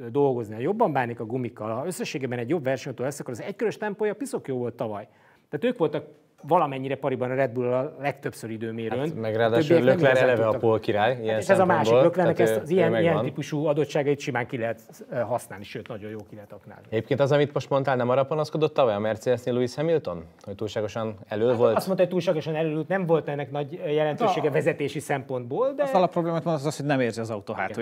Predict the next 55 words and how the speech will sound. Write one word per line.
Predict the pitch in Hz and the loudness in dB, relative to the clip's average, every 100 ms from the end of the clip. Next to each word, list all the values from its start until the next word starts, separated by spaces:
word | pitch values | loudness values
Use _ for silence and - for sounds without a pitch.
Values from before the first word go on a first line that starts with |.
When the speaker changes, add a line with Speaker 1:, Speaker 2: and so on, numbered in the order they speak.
| 120 | -2
Speaker 1:
Igen. | 160 | -2
Speaker 3:
És | 170 | -2
akkor | - 180 | 0 0
ő | 175 175 | 0 0
azt | 165 - | -2 -2
arra | 170 147 | -2 -2
fogta, | - 135 - | -2 -6 -4
hogy | 131 135 | -6 -2
azért, | 135 131 127 127 | -2 -2 -4 -2
mert | 123 | -4
Speaker 1:
Igen. | 110 131 | -2 -6
Speaker 3:
hogy | 123 | -6
túlságosan | - 127 - 113 - 113 | -8 -8 -6 -6 -6 -6
elölül. | 104 95 101 | -6 -6 -6
De | 113 | -6
hát | 131 131 | -6 -8
ugye | 127 | -8
ennek | 120 | -8
Speaker 1:
Nem | 120 | -2
ez | 135 | 0
Speaker 3:
ezer | 139 | 0
Speaker 1:
volt | 123 | 0
Speaker 3:
más | 117 110 | -2 -4
Speaker 1:
az | 123 | -6
Speaker 3:
oka | 117 | -6
lehet. | 104 101 95 - - - - | -8 -8 -14 -20 -20 -20 -6
Speaker 1:
James | 123 131 131 | -4 -2 -4
Ellison | 127 117 117 | -6 -6 -8
ez | 107 | -6
gyorsan, | 120 113 120 113 | -6 -6 -10 -8
gyorsan | 123 117 110 | -4 -4 -4
Speaker 3:
Csak | 113 | -4
maga | 123 117 | -2 -2
az | 110 | -2
üléspozíció, | 113 110 - 117 120 123 | -4 -8 -8 -10 -8 -8
hanem, | 113 117 107 | -6 -8 -8
hanem | 110 113 107 - | -6 -6 -8 -12
Speaker 1:
Igen, | 113 | -10
Speaker 3:
ezer | 120 120 | -8 -2
Speaker 1:
önmagában | 180 170 151 147 143 | 2 4 4 2 2
Speaker 3:
féle. | |
Speaker 1:
az | 139 | 0
a, | 147 | 2
a | |
hátsó | 143 143 - | 2 2 0
tengely | 135 127 120 | -2 -2 -4
működése | 120 127 135 123 117 | -6 -6 -6 -6 -6
és | 120 - | -10 -8
minden | 131 123 | -8 -4
egyéb. | 160 180 160 | -4 -2 -2
Ugye | 143 143 | -2 -4
itt | 143 | -2
még | 147 | -2
egyszer | 135 135 | -2 -4
szemből | 113 156 151 151 | -6 -4 2 2